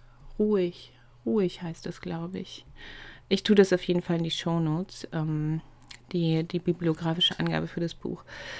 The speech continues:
Und Kate Davis, ähm, schreibt im, in einem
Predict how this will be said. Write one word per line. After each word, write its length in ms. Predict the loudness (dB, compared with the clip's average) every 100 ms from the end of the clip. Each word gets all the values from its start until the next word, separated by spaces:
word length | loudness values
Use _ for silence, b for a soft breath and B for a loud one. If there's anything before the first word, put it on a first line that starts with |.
| B B B 6
Und 240 | 8 8
Kate 180 | 8 6
Davis, 760 | 8 6 6 4 4 2 -4 2
ähm, 580 | 4 8 8 8 6 0 -6
schreibt 640 | -4 -2 2 2 2 -4 -2
im, 320 | 2 4 4
in 160 | 2 2
einem 640 | 2 4 6 6 6 4